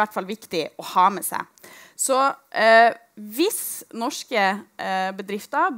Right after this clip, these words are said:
bidrar til å skape overskudd, eh, bidrar til velstandsutvikling, eh, så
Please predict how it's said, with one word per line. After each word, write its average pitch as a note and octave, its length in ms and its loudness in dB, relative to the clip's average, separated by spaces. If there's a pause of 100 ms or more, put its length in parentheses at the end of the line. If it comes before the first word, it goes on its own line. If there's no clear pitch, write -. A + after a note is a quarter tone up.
bidrar F#3+ 420 -6
til C#3+ 240 -14
å F2 80 -16
skape - 400 -12
overskudd, A3 800 -10
eh, D#3+ 400 -6
bidrar F3 640 -10
til F#3 320 -4
velstandsutvikling, G3+ 1500 -8
eh, F#3+ 500 -2 (160)
så C#4 400 -4